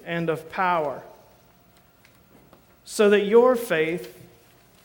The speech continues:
might not rest on human wisdom, but on the power of God. Yet among the mature do we speak wisdom, though it is not a wisdom of this age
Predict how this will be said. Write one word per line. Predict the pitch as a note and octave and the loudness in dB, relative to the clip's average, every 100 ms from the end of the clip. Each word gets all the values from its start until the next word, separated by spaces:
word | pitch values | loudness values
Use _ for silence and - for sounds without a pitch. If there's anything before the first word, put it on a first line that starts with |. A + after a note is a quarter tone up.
| _ _ - - - - - - - | _ _ -10 -10 -10 -18 -20 -20 -18
might | F3 G3+ C4 C4 A#3 | -2 4 4 4 0
not | A#3+ B3 G#3 G#3 | 2 2 2 0
rest | A3+ A3+ F#3 F3 - - | 2 4 2 -2 -10 -14
on | G3 G3 F#3 | -8 -6 -4
human | G3 C#4+ D4+ A#3 F3 | 0 2 4 2 0
wisdom, | D#3+ E3 D3+ E3+ G#3 A3+ - - _ _ _ _ _ _ _ _ _ _ | -4 -4 -6 -10 -14 -16 -20 -20 _ _ _ _ _ _ _ _ _ _
but | D#3+ F3 | -2 2
on | F#3 F3+ | 4 2
the | F3+ | 0
power | F3 - F#3 F3 E3 | -4 -2 2 4 2
of | D#3 C3+ | 0 -4
God. | D#3+ D#3 B2+ A2 - - _ _ _ _ _ _ _ _ _ _ _ _ _ _ | -4 -4 -4 -8 -18 -20 _ _ _ _ _ _ _ _ _ _ _ _ _ _
Yet | - G#3 | 2 4
among | A3 A3 C4 D4+ C4+ | 6 6 8 6 4
the | B3 | 2
mature | A3 G#3+ - C4+ A3+ F3+ | 2 0 -6 2 2 2
do | E3+ F#3+ | 0 -2
we | G3 | -4
speak | F#3+ - A3 A3 G#3+ | -6 -8 -8 -8 -8
wisdom, | G#3 A3+ A3 E3 C#3 A2+ - - - _ _ _ _ _ _ _ _ _ | 2 4 4 0 -10 -14 -20 -20 -20 _ _ _ _ _ _ _ _ _
though | F#3 A3+ | 4 6
it | A#3+ | 6
is | B3+ G3+ | 4 0
not | A#3 A#3 B3 | 2 4 4
a | |
wisdom | A#3 G#3 A#3 G#3 A3 A3 | 4 4 4 2 0 -2
of | G3+ G3+ | -2 -2
this | G#3 A#3 | 0 0
age | - G3 G3+ G#3 G#3 - | -2 0 4 4 0 -8